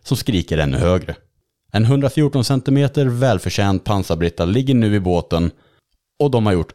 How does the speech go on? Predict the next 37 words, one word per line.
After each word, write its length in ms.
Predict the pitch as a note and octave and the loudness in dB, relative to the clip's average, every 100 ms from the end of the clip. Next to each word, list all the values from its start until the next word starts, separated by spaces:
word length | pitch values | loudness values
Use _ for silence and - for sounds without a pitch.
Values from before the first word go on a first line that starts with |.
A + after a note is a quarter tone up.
| _ | _
allt 360 | G#2 F#2 E2+ F2 | 0 0 -2 -4
rätt, 220 | D#2 - | -4 -4
de 100 | C#2 | -6
här 80 | C#2 | -4
grabbarna. 400 | C2+ C2 C2 - - _ _ _ _ - | -4 -4 -6 -10 -18 _ _ _ _ -4
Nu 280 | A#2 A#2 G#2 - _ | 0 2 0 -4 _
får 140 | - A2 | -6 -2
de 140 | G2+ | 0
lön 320 | D#2 C#2+ D2 - | 2 0 -2 -10
för 160 | - - | -10 -4
mödan. 400 | E2 D#2+ D2+ D#2+ - - _ _ _ _ _ _ _ - | 0 0 0 -4 -8 -20 _ _ _ _ _ _ _ -14
Som 220 | - G#2+ | -4 0
jag 120 | B2+ | 0
också 260 | D3 - D3 | 0 -2 0
nämnde 440 | D3 G2+ C2+ C#2 | 2 2 0 -2
så 160 | - C#3+ | 0 2
är 220 | C3+ G2+ | 2 2
de 120 | A2+ | 0
stora 380 | G2 C3+ E2 E2 | 0 -2 0 0
endast 340 | E2+ D2+ - | 0 -2 -4
hyresgäster 760 | - F2+ C#2+ C2 G2+ - - - - | -2 -2 -2 -2 -2 -2 -8 -12 -14
och 360 | - - G#2 | -20 -8 -2
de 120 | B2 | 0
här 220 | B2 F#2+ F2+ | 2 2 0
är 180 | D#2+ | 0
ofta 280 | E2+ - - | -4 -6 -6
extremt 500 | D2 - - C#2 C2+ | -6 -4 -4 -4 -4
opportunistiska. 840 | D2 - E2+ F#2 G#2 - - - - - - - | -6 -4 -2 -2 -2 -6 -10 -10 -12 -18 -20 -4
Därav 420 | A#2+ B2+ G2+ D#2+ | 0 2 2 0
brukar 280 | E2 D#2+ F#2 | 0 0 0
man 100 | G2+ | 2
inte 220 | A#2 G2+ | 0 0
behöva 260 | G#2+ G#2+ A2 | 0 2 2
nöta 300 | A2 F2 D#2 | 2 0 -2
någon 140 | D2+ | 0
längre 280 | D2 D2 C#2+ | 0 0 -2
tid 380 | - A#2+ C3+ | -2 0 0